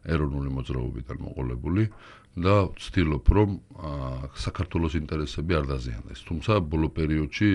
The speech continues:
ჩვენ გვგზნობთ, რომ რუსეთთან არ ლაპარაკის გამო საქართველო უფრო მეტად ზიანდება, ვიდრე რუსეთი, იმიტომ რომ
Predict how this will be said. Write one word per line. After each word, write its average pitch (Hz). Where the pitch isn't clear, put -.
ჩვენ 85
გვგზნობთ, 78
რომ 92
რუსეთთან 80
არ 76
ლაპარაკის 85
გამო 92
საქართველო 85
უფრო 78
მეტად 69
ზიანდება, 69
ვიდრე 82
რუსეთი, 69
იმიტომ 64
რომ 69